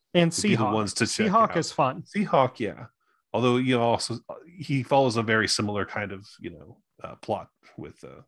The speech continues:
Speaker 2: the Seahawk that he does.
Speaker 1: Yeah,
Speaker 2: Okay.
Speaker 1: well, that's what I'm gonna say. Let's go to our dessert pairings. I'll do mine first.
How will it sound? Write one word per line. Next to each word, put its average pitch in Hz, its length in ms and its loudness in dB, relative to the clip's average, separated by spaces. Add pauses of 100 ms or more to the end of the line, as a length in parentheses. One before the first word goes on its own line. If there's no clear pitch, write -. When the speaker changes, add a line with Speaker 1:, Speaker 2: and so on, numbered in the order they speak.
(160)
Speaker 2:
the - 60 -8
Seahawk - 520 -10
that - 100 -16
he - 60 -12
does. 170 160 -2
Speaker 1:
Yeah, 151 200 2
Speaker 2:
Okay. 160 100 -8
Speaker 1:
well, 180 120 0
that's 214 240 2
what 220 120 2
I'm 156 120 2
gonna 151 160 -2
say. 190 280 4
Let's 147 200 -2
go 170 160 0
to 156 80 2
our 147 120 4
dessert 135 460 -4
pairings. 135 380 -4
I'll 139 140 -2
do 143 180 -2
mine 135 320 -2
first. 160 520 0